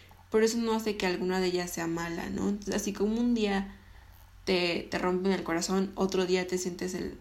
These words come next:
más enamorado del mundo. Pero eso no, no dice que una de las dos sea peor que la otra. Que una se siente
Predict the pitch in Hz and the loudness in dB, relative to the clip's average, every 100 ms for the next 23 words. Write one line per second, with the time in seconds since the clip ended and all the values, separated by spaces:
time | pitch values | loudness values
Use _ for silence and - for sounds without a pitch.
0 | - 196 190 185 175 170 175 170 165 170 | 0 2 2 0 0 0 0 0 0 -2
1 | 170 170 180 - - - - - - - | -4 -4 -6 -10 -20 -20 -20 -20 -20 -10
2 | - 220 226 233 240 269 262 254 - - | 4 6 6 4 2 -2 -2 -4 -8 -4
3 | 208 208 208 196 190 - 175 180 190 185 | 0 2 2 0 -2 0 0 2 2 2
4 | 180 170 175 180 - - - - - - | 0 0 -2 -4 -4 -6 -8 -12 -20 -20
5 | - - - 185 180 185 190 180 180 202 | -20 -12 0 4 4 2 0 4 4 4
6 | - - 208 190 190 226 285 196 202 196 | 0 -4 -2 2 4 4 2 2 4 4
7 | 196 196 190 - | 4 2 0 -2